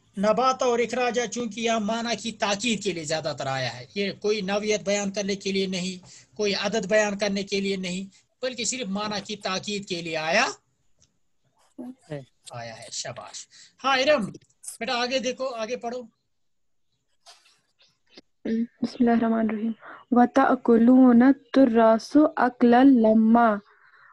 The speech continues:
Speaker 3: व तुहिब्बूनल मालु हुब्बन जम्मा।"
Speaker 1: ना, ना, क्या पढ़ रहे हो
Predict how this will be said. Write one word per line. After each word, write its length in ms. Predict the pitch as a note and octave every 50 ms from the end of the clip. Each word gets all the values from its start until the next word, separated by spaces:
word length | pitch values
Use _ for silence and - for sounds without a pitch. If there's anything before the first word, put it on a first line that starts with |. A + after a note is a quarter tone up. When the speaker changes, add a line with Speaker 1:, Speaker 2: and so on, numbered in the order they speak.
| _ _ -
Speaker 3:
व 100 | C4 C#4
तुहिब्बूनल 1000 | - C4+ B3 G#3+ B3 C#4+ B3 G#3+ G3+ A3 A#3+ B3 A#3+ A#3+ A#3 B3+ C#4 C#4 C4+
मालु 600 | A#3 A3+ A3+ A3+ A3+ A3+ A3+ A3+ A#3 A#3+ C#4+ D#4 - - _ _ -
हुब्बन 460 | B3+ A#3+ G3+ G3 B3 B3+ C4 C4 B3+
जम्मा।" 600 | A3 G#3+ A3 G#3+ G#3+ G#3+ G#3+ A3 G#3+ G#3+ G3+ G3+ - _ _ _ _ _ _ _ _ C#3
Speaker 1:
ना, 100 | D#3 F#3
ना, 120 | G#3 A#3+
क्या 280 | A#3+ F3 D3 E3 F3+ A3
पढ़ 220 | A3+ D4+ D4+ D#4
रहे 160 | D4+ C4+ A#3+
हो 300 | G#3 F3 C3 A2+ A2+ -